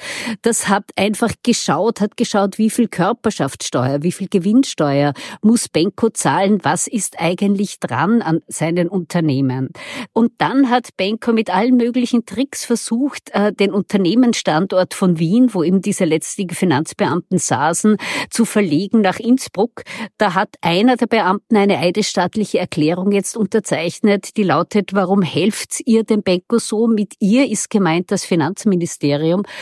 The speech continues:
Also es steht der Verdacht im Raum, dass die Politik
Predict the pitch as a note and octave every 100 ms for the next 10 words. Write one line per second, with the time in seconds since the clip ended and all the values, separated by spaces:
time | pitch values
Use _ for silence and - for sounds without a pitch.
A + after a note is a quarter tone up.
0 | - - F#3 G3+ - A3+ - G3 - -
1 | D#3+ A#3+ - G3+ - - - - - -
2 | F#3 E3 B2 C3 G3+ B3 - F#3+ - A#3
3 | - F#3+ F#3 - - B3+ -